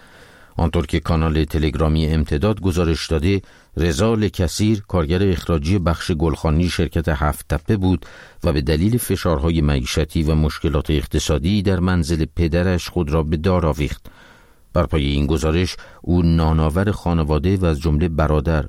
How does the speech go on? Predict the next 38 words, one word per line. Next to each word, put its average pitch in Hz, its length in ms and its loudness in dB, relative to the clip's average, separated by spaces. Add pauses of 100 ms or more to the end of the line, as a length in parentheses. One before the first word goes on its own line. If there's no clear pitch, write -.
(160)
و 67 340 0
خواهران 71 580 0
معلولش 76 580 0
بوده 71 180 -2
است. - 320 -6 (560)
یک - 140 0
فعال 76 360 0
کارگری 82 600 0
در 80 100 0
این 73 160 0
باره 71 240 0
به 71 280 0
امتداد 78 540 0
نیوز 82 380 0
گفته، 87 320 0
در 82 180 0
حالی 80 220 2
که 87 140 0
رضا 78 320 0
آل 76 260 0
کثیر 95 500 0 (500)
در 76 100 0
شرکت 80 380 -2
هفت 78 400 -2
تپه 113 240 0
مشغول 80 480 0
به 76 120 -2
کار 90 260 0
بود، 110 260 0 (320)
اما 87 160 2
با 80 120 0
تصمیم 92 440 0
یکی 85 220 0
از 71 160 0
مسئولان 78 600 0
آن 107 160 2
شرکت 73 420 -4
اخراج 101 500 -2